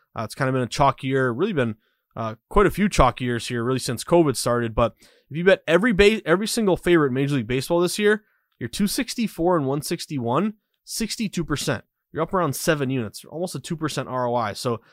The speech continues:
may not seem that impressive, but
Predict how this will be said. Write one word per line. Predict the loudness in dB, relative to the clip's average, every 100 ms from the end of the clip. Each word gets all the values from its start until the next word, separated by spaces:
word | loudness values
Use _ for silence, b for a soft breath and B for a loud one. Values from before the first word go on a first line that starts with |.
| b _
may | 0
not | 0 0
seem | -2 0 4
that | 4 4
impressive, | 0 2 2 2 2 0 -12 _ _
but | 2 4 2